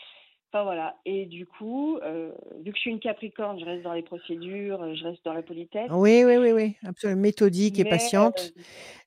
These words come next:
Speaker 1: voilà, mais
Speaker 2: Oui, mais
Speaker 1: je
Speaker 2: vous
Speaker 1: peux
Speaker 2: avez
Speaker 1: pas,
Speaker 2: besoin, vous
Speaker 1: euh,
Speaker 2: avez besoin. Vous avez besoin que
Speaker 1: bah, en
Speaker 2: cette,
Speaker 1: fait, on me
Speaker 2: cette
Speaker 1: prive d'un
Speaker 2: succession
Speaker 1: droit.
Speaker 2: soit
Speaker 1: Oui.
Speaker 2: Eh oui,
Speaker 1: Oui.
Speaker 2: vous avez, vous avez des droits. Et qu'est-ce qu'elle veut, cette
Speaker 1: Voilà.
Speaker 2: sœur ? Elle veut tout prendre ? Quel, quel est le problème ?
Speaker 1: Ah oui, oui, je pense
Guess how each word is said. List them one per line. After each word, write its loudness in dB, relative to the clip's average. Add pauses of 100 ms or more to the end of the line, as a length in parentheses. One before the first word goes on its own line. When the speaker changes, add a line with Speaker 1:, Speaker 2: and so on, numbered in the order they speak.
(540)
Speaker 1:
voilà, 0
mais -4
Speaker 2:
Oui, 8
mais 8
Speaker 1:
je 2
Speaker 2:
vous 2
Speaker 1:
peux 6
Speaker 2:
avez 8
Speaker 1:
pas, 10
Speaker 2:
besoin, 6
vous 2
Speaker 1:
euh, 8
Speaker 2:
avez 6
besoin. 4 (420)
Vous -2
avez 6
besoin 6
que -2
Speaker 1:
bah, 4
en 6
Speaker 2:
cette, 2
Speaker 1:
fait, -2
on 2
me -4
Speaker 2:
cette 2
Speaker 1:
prive 2
d'un 4
Speaker 2:
succession 0
Speaker 1:
droit. 2
Speaker 2:
soit -2
Speaker 1:
Oui. -6 (880)
Speaker 2:
Eh 0
oui, 4 (100)
Speaker 1:
Oui. -14 (180)
Speaker 2:
vous 0
avez, 4
vous 2
avez 4
des 2
droits. 2 (500)
Et 4
qu'est-ce 6
qu'elle 10
veut, 12
cette 4
Speaker 1:
Voilà. -4
Speaker 2:
sœur ? 4
Elle 6
veut 6
tout 0
prendre ? 8
Quel, 4
quel 6
est 10
le 4
problème ? 2 (260)
Speaker 1:
Ah 2
oui, 4
oui, 4
je -4
pense -2